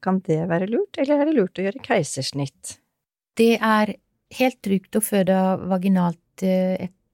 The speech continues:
Speaker 2: etter en slik, eh, lukkemuskelskade for de fleste. Kvinner som har en sekvele eller en, en inkontinens etter en lukkemuskelskade,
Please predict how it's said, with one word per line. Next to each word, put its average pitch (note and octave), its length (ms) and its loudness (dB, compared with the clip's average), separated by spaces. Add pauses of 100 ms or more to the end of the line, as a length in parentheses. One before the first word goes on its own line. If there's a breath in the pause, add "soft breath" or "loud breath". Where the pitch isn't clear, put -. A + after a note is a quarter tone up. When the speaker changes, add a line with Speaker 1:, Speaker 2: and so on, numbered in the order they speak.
Speaker 2:
etter F3+ 340 -6
en F3+ 140 2
slik, F3+ 480 -4
eh, F#3+ 180 0
lukkemuskelskade F#3 1000 -2 (120)
for F3+ 140 -6
de D#3+ 100 -6
fleste. - 560 -4 (400 soft breath)
Kvinner A3+ 300 6
som G3 200 4
har G3+ 500 2 (160)
en F#3 320 0
sekvele F3+ 760 -4
eller F#3+ 280 0
en, F#3 180 2 (440)
en F3+ 280 2 (1160 soft breath)
inkontinens F#3+ 920 4
etter F3+ 400 -6
en E3+ 140 -2
lukkemuskelskade, F3+ 1000 -2